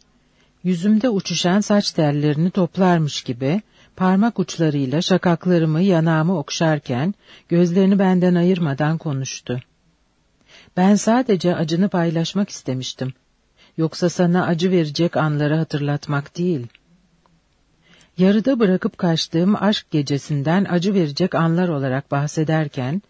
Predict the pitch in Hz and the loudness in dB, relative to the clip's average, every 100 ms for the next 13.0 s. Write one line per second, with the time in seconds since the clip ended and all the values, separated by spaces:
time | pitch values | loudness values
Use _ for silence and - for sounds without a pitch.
0 | _ - - 170 185 - 262 196 - 180 | _ -20 -6 0 0 2 0 0 -2 -2
1 | 185 - 180 165 - 180 190 143 147 - | -2 -2 -4 -4 -4 -2 -2 -2 -4 -6
2 | - 175 180 202 220 180 185 - 175 180 | -2 -2 0 0 0 0 -2 0 0 2
3 | 190 160 135 147 165 147 147 135 135 131 | 2 0 -2 -2 -2 -2 -4 -2 -6 -8
4 | - 131 190 - - - 190 220 220 202 | -6 -4 -4 -8 -20 -4 -2 0 0 0
5 | 175 170 - 175 170 151 131 143 147 170 | 0 -2 -4 -6 -2 0 0 0 0 2
6 | 151 151 139 139 135 127 123 131 - _ | 2 0 -2 -4 -4 -4 -6 -10 -10 _
7 | _ _ _ _ _ - _ 170 185 190 | _ _ _ _ _ -20 _ 0 2 0
8 | 214 220 233 - 156 156 143 175 196 180 | 0 -2 -2 -6 -4 -2 -2 -2 0 0
9 | 156 143 135 123 - 127 131 _ _ _ | 0 -2 -4 -8 -8 -8 -8 _ _ _
10 | _ _ _ _ _ _ _ - 196 202 | _ _ _ _ _ _ _ -4 2 4
11 | 208 202 214 254 185 151 147 - 156 147 | 4 4 2 2 2 0 -4 -6 -6 -2
12 | 147 143 147 139 143 147 151 135 131 131 | -2 -2 -2 -2 -2 -2 -2 -4 -6 -8